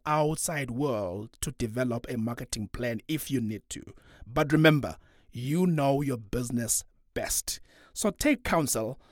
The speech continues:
but look for a practical solution to reach more customers. You probably already know what it is. Customers who buy multiple products from you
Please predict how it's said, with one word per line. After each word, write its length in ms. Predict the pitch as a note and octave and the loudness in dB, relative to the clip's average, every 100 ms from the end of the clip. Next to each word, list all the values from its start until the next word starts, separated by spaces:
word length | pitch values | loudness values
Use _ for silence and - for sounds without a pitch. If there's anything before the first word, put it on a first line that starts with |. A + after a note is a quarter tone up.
| - | -14
but 380 | B2+ C#3 A#2 - | -2 -2 -2 -8
look 320 | A#2+ C3+ F#3 | -4 -2 -2
for 220 | - G#3+ | -2 -2
a 60 | E3 | -2
practical 500 | C3+ - F3+ - E3 | -6 -6 -6 -6 -6
solution 640 | - C3+ C3 B2+ G2 F2 - _ _ _ _ | -4 -4 -4 -4 -4 -6 -12 _ _ _ _
to 120 | - | -6
reach 420 | C3 D3+ D#3+ - - | -2 -2 -2 -4 -4
more 540 | A#2+ A#2+ C3 B2+ G#2+ G2 _ - | -4 0 4 4 2 -4 _ -10
customers. 720 | G#2+ - E2+ G1+ - - - _ _ - - - | -8 -8 -10 -10 -12 -12 -14 _ _ -20 -20 -8
You 160 | - F#3+ | 0 2
probably 600 | D3 - C4+ C#4 A#3+ A#3 | 2 4 6 6 4 4
already 360 | - D#3+ E3 D#3+ | 4 2 2 2
know 520 | C#3+ D3+ A2 F2 - - - | 4 4 4 0 -8 -16 -8
what 560 | A2+ B2+ A2 - - - _ | -2 0 0 -6 -10 -16 _
it 140 | A#2 | -8
is. 560 | G2+ - - - - - _ _ _ - _ _ _ _ _ _ - - - - - _ _ | -8 -10 -10 -12 -12 -14 _ _ _ -20 _ _ _ _ _ _ -20 -20 -20 -20 -20 _ _
Customers 400 | D4 D#4 E4 C4 | 6 6 6 6
who 60 | G#3 | 6
buy 280 | E3 F#3+ | 6 6
multiple 440 | G3+ E3+ F#3 G3+ F#3 | 8 6 2 -2 -6
products 600 | - F3+ D#3 C#3 - - | -2 -2 0 -4 -4 -6
from 260 | - C#3+ | -4 -4
you 400 | C3 C3+ C3+ C3 | 0 2 0 -2